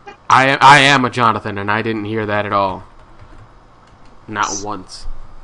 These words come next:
Speaker 2: Well, they call John F. Kennedy Jack Kennedy sometimes.
Speaker 1: Oh, I spelled his name.
Speaker 2: So there's that.
Speaker 1: He is an Irish actor.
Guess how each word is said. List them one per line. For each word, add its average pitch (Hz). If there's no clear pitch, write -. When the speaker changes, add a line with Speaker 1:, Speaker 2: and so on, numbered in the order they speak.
Speaker 2:
Well, 131
they 127
call 139
John 123
F. 117
Kennedy 110
Jack 113
Kennedy 117
sometimes. 98
Speaker 1:
Oh, 113
I -
spelled -
his -
name. -
Speaker 2:
So 98
there's 95
that. 101
Speaker 1:
He 131
is 104
an 101
Irish 147
actor. 90